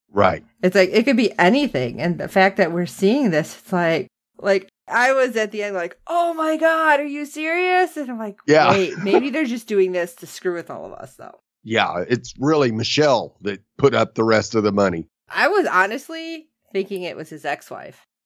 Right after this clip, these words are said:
Speaker 1: Right.
Speaker 2: And so I, I don't know where
Speaker 1: But
Speaker 2: we're
Speaker 1: if she
Speaker 2: going.
Speaker 1: works at a school, it'd be hard for her to put up that kind of money, but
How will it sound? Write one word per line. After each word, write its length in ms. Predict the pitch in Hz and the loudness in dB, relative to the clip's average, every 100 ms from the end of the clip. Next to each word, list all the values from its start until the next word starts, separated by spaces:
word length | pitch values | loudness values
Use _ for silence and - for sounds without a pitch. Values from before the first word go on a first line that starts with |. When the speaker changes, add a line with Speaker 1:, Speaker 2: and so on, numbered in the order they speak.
| - | 0
Speaker 1:
Right. 400 | 110 101 101 143 _ _ _ | 2 4 4 0 _ _ _
Speaker 2:
And 180 | 160 170 | -12 -8
so 560 | 190 170 151 143 - - | -4 -4 -4 -8 -10 -8
I, 360 | 123 143 - | -6 -6 -8
I 20 | |
don't 160 | 156 127 | -10 -10
know 120 | 151 | -12
where 120 | 143 | -10
Speaker 1:
But 80 | 135 | -4
Speaker 2:
we're 60 | 98 | -4
Speaker 1:
if 60 | 92 | -2
she 160 | - | 0
Speaker 2:
going. 80 | 127 | 2
Speaker 1:
works 260 | 120 113 110 | 2 2 0
at 60 | |
a 80 | 104 | 0
school, 500 | - 127 127 104 104 | 0 0 2 4 4
it'd 160 | 104 95 | 2 2
be 160 | 104 | 0
hard 400 | 98 117 110 101 | 2 2 2 0
for 160 | 101 95 | -4 0
her 180 | 113 107 | 0 0
to 180 | 92 85 _ _ - | -2 -8 _ _ 0
put 160 | 117 | 2
up 180 | 101 95 | 2 2
that 200 | 101 95 | 2 0
kind 180 | - 95 | 2 2
of 60 | 85 | 4
money, 320 | 87 87 92 | 2 6 6
but 240 | 104 82 | 6 4